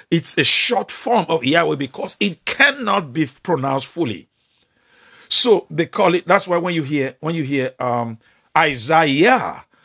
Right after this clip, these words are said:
or Jeremiah or, um, or Hallelujah, <laughs> glory to God.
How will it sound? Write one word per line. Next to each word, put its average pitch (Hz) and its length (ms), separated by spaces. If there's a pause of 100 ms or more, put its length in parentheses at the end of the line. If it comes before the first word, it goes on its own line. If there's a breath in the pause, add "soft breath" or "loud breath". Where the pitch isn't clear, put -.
(180)
or 131 220
Jeremiah 160 1160 (300 soft breath)
or, 143 400
um, 123 640 (800)
or 139 160
Hallelujah, 190 1080 (120)
<laughs> - 160
glory 190 380
to 190 220
God. 220 400